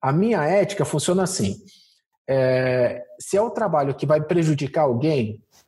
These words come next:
tô fora. E daí foi o trabalho mais, é um trabalho que eu recusei, que era o pedido mais maluco de toda a minha vida.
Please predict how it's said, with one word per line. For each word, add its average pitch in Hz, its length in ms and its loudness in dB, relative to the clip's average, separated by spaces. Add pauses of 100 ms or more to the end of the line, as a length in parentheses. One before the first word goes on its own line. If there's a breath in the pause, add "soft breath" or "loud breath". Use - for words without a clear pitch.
(280)
tô 139 120 0
fora. 92 460 -2 (640)
E 127 80 -2
daí 131 220 2
foi 147 160 -2
o 135 40 -4
trabalho 143 360 0
mais, 160 340 -2 (300)
é 139 100 0
um 139 80 0
trabalho 147 300 2
que 151 80 -2
eu 143 40 2
recusei, 139 580 0
que 139 100 -4
era 131 280 2
o 127 100 -2
pedido 139 340 2
mais 151 720 -2
maluco 135 640 0
de 127 160 2
toda 160 200 2
a - 20 2
minha 151 160 2
vida. 104 380 -2